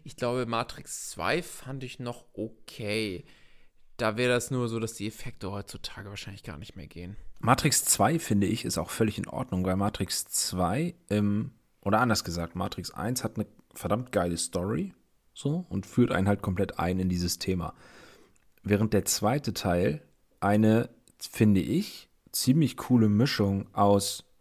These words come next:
Speaker 2: der Story, also dem, dem Thema, um das es geht, was man schon kennt, liefert und damit verbunden einfach geiler Action.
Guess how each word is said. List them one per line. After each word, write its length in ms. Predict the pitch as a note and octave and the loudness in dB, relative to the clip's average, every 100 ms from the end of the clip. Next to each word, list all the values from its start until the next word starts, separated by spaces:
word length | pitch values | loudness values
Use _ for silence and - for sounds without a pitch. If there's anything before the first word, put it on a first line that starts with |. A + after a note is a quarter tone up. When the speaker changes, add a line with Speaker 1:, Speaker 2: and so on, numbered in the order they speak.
| _ - | _ -6
Speaker 2:
der 200 | F#2 F2 | -4 -4
Story, 560 | - G#2 A2+ D#3 F3+ | 2 4 6 4 0
also 240 | - F#2 F#2 | -4 -6 -4
dem, 320 | F#2 E2+ E2+ | -2 -2 -4
dem 840 | D#2 D#2 - - - - - - | -6 -8 -12 -14 -14 -12 -10 -8
Thema, 260 | - G#2+ C#3 | -2 0 0
um 120 | F#2+ | -2
das 120 | - | -4
es 180 | F2 - | -6 -2
geht, 260 | A2+ D#3 | 0 0
was 120 | F2+ - | -2 -4
man 120 | F2 | -4
schon 160 | E2+ | -6
kennt, 280 | - F#2 D3+ - - - - - | -6 -4 -4 -10 -20 -20 -20 -8
liefert 420 | A#2+ C#3 C#3+ C#3+ - - _ _ | 0 2 2 0 -2 -18 _ _
und 260 | A#2+ B2 | 2 6
damit 300 | A2 A2+ A#2+ | 8 8 8
verbunden 480 | - G#2 G#2+ A2 - | 6 6 6 4 2
einfach 360 | - F#2 F#2+ - | -2 -2 -2 0
geiler 340 | F2+ F#2 E2+ | 2 4 0
Action. 360 | F#2+ - - | -2 -6 -8